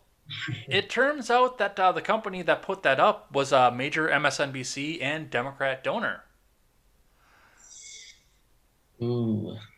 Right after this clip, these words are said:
Speaker 2: So, an
Speaker 1: Yeah.
Speaker 2: online conspiracy theory that the stage at last weekend's Conservative Political Action Conference was designed in the shape of a Nazi symbol has been disproved by the appe-, uh, political affiliation of the company that built it. I don't know if it was disproved or not, but, uh,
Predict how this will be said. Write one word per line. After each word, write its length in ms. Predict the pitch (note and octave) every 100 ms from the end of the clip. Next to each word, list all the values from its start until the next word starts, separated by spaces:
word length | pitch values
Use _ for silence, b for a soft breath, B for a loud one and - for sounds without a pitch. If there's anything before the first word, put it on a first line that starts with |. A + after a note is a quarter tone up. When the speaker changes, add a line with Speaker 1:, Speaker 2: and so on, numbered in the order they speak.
| _ -
Speaker 2:
So, 420 | E3+ D3+ C#3 -
an 120 | -
Speaker 1:
Yeah. 80 | D#3
Speaker 2:
online 240 | E3 D#3
conspiracy 480 | - - E3 D#3 -
theory 260 | C3 C3 D3+
that 180 | C3+ -
the 60 |
stage 460 | - D#3 D3 C#3 C3+
at 280 | D3+ C#3 D3
last 260 | C3+ C3
weekend's 300 | C#3 B2+ B2
Conservative 460 | - C3 C3+ A#2+ A#2
Political 400 | - B2 A#2+ A#2+
Action 260 | A#2 - A2
Conference 460 | A#2+ A2 A#2+ -
was 160 | B2+ A#2+
designed 340 | A#2 B2+ A#2+
in 80 | A#2
the 60 | A2+
shape 260 | C#3+ B2
of 100 | A2+
a 40 | A2+
Nazi 320 | A2+ A2 A#2+
symbol 420 | B2 B2 F3+ B B B
has 160 | - C3+
been 160 | C3 A#2
disproved 580 | G#3+ G#3+ - A3 D3
by 140 | A#2+ B2
the 100 | A2+
appe-, 240 | - D3+ -
uh, 240 | C3+ B2
political 400 | - E3+ G3+ F3+
affiliation 640 | D#3+ D3 F3 D#3 D#3+ C#3 A2+
of 80 |
the 60 | -
company 300 | C#3 C3+ C#3
that 200 | C3 -
built 240 | B2+ -
it. 140 | G2+ - B B B -
I 80 | F#3+
don't 200 | F4+ B3+
know 140 | B3
if 120 | -
it 60 | G3+
was 120 | E3+
disproved 540 | - D3+ - E3+ F3+ -
or 80 | A2+
not, 320 | A2 B2 -
but, 200 | - -
uh, 240 | A#2+ A2+